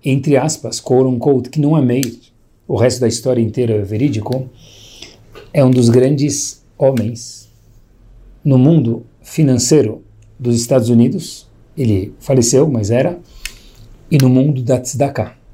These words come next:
Era um homem que sabia o que era passar por apuros e ajudou outras pessoas. Mas o Shabat foi o Mekor HaBerachá. O dia que não se trabalha foi o dia que ele lucrou.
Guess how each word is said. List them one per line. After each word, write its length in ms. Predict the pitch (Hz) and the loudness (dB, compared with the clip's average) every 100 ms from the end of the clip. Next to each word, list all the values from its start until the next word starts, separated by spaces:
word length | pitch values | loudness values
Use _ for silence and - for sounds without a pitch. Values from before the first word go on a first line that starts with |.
| - _ _ - - - - - - | -20 _ _ -20 -20 -20 -20 -16 0
Era 160 | 143 | 2
um 80 | 135 | 2
homem 240 | 143 156 | 2 2
que 140 | 135 117 | 0 -4
sabia 320 | - 120 151 | -2 2 2
o 40 | |
que 120 | 147 151 | 2 -2
era 100 | 135 | -2
passar 320 | 131 - 123 | -4 -4 -4
por 160 | - | -2
apuros 560 | 117 - 151 120 123 - | -2 -2 -4 -4 -8 -8
e 100 | 151 | -2
ajudou 320 | 123 123 123 | 0 2 2
outras 300 | 123 120 117 | 0 -2 -6
pessoas. 680 | 139 127 110 92 - - - - - - - | -8 -8 -8 -10 -12 -16 -18 -20 -20 -20 -2
Mas 260 | 147 147 151 | 2 2 0
o 80 | 156 | -2
Shabat 640 | - 180 123 185 233 247 _ _ _ _ _ | -2 -2 0 0 0 -6 _ _ _ _ _
foi 280 | - 160 | -2 2
o 60 | 156 | 2
Mekor 540 | 147 143 - - 139 | 2 -2 -6 -6 -4
HaBerachá. 580 | 135 127 117 110 - 90 - _ | -2 -2 -2 -6 -10 -16 -20 _
O 100 | 185 | 4
dia 220 | 160 254 | 4 2
que 140 | - | 0
não 320 | 214 208 294 311 | -4 -2 -4 -4
se 220 | - 214 | -8 -8
trabalha 680 | 185 160 117 160 202 214 | -6 -8 -6 -6 -4 -8
foi 180 | - 170 | -10 -6
o 100 | 151 | -6
dia 200 | 120 143 | -4 -8
que 100 | 139 | -8
ele 80 | 131 | -8
lucrou. 440 | 127 117 104 82 | -8 -10 -14 -18